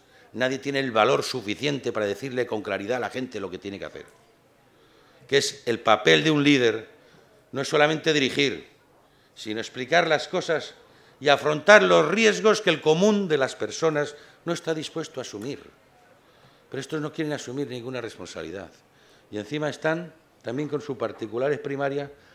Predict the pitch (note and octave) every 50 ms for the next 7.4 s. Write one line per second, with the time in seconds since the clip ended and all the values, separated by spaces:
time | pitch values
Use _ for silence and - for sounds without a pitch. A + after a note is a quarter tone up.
0 | _ - - A2+ A#2 C#3+ C3+ C3+ - - D#3 D#3 D3 C#3+ C#3+ C3+ C#3+ D3 C#3 C#3
1 | C3+ C3 C3 B2+ - C3+ B2 B2 A#2+ E2+ - - - _ _ _ _ _ _ -
2 | - G#2 F#2+ - - D#3+ E3 E3 F#3 G3+ G3+ - - B2 A#2 - - B2 A2+ F2+
3 | D2+ C#2 - - - - - - _ _ - - - - _ _ - A#2+ A#2 C3
4 | D#3+ E3+ E3+ E3+ E3 E3 E3+ E3+ E3+ F#3 G3 G3 G3 G3 G#3 A3 A#3 G#3+ - -
5 | - - _ _ _ _ _ _ _ _ _ _ - G#2 A#2 B2 C3+ C3+ B2+ A#2
6 | - - C3 B2 B2 C3 C3+ C3 - - _ _ _ _ _ _ _ - G#2+ G#2+
7 | G#2+ A2+ A#2 A#2 A#2 - -